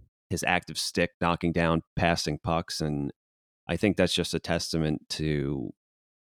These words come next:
I think it's funny that I assumed he would be a, coming in, you kinda watch his game. I didn't think he would become a two-way winger. I don't think,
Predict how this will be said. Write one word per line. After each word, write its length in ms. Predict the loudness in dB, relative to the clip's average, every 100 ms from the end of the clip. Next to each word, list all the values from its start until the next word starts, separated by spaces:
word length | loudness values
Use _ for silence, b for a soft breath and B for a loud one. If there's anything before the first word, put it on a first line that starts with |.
| 0
I 60 | 6
think 160 | 6
it's 140 | 6 4
funny 300 | 8 8 8
that 100 | 8
I 60 | 8
assumed 720 | 6 2 0 2 4 4 2
he 200 | 0 2
would 180 | 0 0
be 260 | 0 0
a, 300 | 0 0 -4 _ _ _ _ 4
coming 260 | 8 10
in, 140 | 10 8
you 80 | 6
kinda 240 | 4 6
watch 280 | 8 6 4
his 120 | 2
game. 300 | 2 2 2
I 100 | 4
didn't 220 | 6 6 4
think 220 | 2 2
he 120 | 0
would 140 | -4 -4
become 380 | -4 0 0 0
a 100 | -4
two-way 920 | -4 -2 0 0 0 -2 -4 -8 -12 _ _ _ _ -12
winger. 480 | -2 2 4 6 6
I 80 | 6
don't 180 | 4 4
think, 280 | 4 4